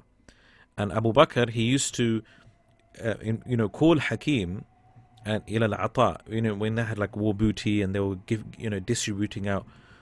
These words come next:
uh, wealth. فيأبى أن يقبله منه. And, but he would refuse. Abu Bakr, you know, he would refuse. Hakim would refuse taking any wealth from anybody. ثم إن عمر رضي الله عنه, Umar used to do the same thing. دعاه ليعطيه فأبى أن يقبل منه شيئا.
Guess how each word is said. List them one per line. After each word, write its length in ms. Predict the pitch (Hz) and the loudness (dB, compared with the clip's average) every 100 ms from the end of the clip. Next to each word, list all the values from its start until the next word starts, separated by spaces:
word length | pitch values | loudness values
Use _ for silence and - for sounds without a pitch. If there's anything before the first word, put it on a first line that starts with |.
| - - - 92 101 | -20 -20 -12 -6 -4
uh, 120 | 90 | 0
wealth. 500 | 107 104 98 - - - - - _ _ - - | 4 6 4 -4 -18 -20 -20 -20 _ _ -20 -10
فيأبى 580 | - 127 170 113 104 92 | 4 6 6 4 2 2
أن 100 | 104 | 0
يقبله 560 | 107 - 120 123 98 98 | 0 2 2 4 2 0
منه. 380 | 110 98 92 - 101 | 0 0 -4 -8 -6
And, 260 | 101 110 | -6 -2
but 140 | 110 104 | -2 2
he 120 | 170 | 2
would 140 | 156 | 4
refuse. 640 | 147 - 170 82 - - - - | 2 2 0 0 -6 -12 -10 -8
Abu 140 | 113 | 2
Bakr, 340 | 135 123 98 | 2 2 -6
you 240 | 110 92 113 | -8 -4 0
know, 80 | 107 | 2
he 160 | 127 | 2
would 180 | 135 120 | 2 0
refuse. 360 | 113 127 95 - | -2 0 0 -2
Hakim 420 | - - 135 127 | -8 -2 0 2
would 140 | 110 | 0
refuse 320 | 110 135 127 | -2 0 0
taking 320 | - 117 117 110 | -2 -4 -4 -2
any 160 | 117 | 0
wealth 180 | 113 117 | 2 0
from 160 | - 101 | 0 -2
anybody. 500 | 113 101 98 85 90 - - - - - _ - | -2 0 -2 -4 -10 -16 -20 -20 -20 -20 _ 0
ثم 280 | 160 160 147 | 4 4 4
إن 320 | 135 139 123 | 2 2 4
عمر 520 | 98 131 117 110 117 | 4 4 6 4 2
رضي 140 | 104 107 | 2 0
الله 120 | 101 | 0
عنه, 240 | 101 95 | 0 2
Umar 180 | 147 131 | 4 4
used 160 | 123 - | 2 0
to 60 | |
do 100 | 120 | 0
the 100 | 113 | -2
same 200 | - 113 | -2 -2
thing. 220 | 110 110 | 0 0
دعاه 480 | 98 92 127 131 135 | 0 4 4 4 2
ليعطيه 640 | 120 98 101 131 113 107 | 2 0 -2 0 0 0
فأبى 480 | 113 - - 160 131 | -6 -6 -2 0 2
أن 220 | 92 101 | 0 -2
يقبل 300 | 113 - 110 104 | -4 -2 -2 0
منه 240 | 101 113 | -2 -4
شيئا. 420 | - 165 - - | -2 -2 -4 -12